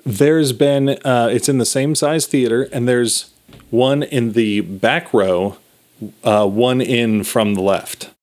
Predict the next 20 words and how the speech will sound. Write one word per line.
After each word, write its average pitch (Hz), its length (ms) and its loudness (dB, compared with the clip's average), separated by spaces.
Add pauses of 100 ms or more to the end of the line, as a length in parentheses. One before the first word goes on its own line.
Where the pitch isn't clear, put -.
(480)
And, 123 180 0
and 123 180 0
I'm, 123 180 0
I'm 120 160 0
like, 120 160 2
"I, 127 220 0 (100)
I 120 80 2
don't 143 220 0
understand 123 760 0 (420)
why 117 480 0
that 110 340 -2
one 107 260 0
is 101 160 0
always 104 420 0
reserved," 98 500 -2
but - 180 0 (260)
nobody's 180 360 2
picking 113 360 -2
that 82 180 -6
spot. - 380 -4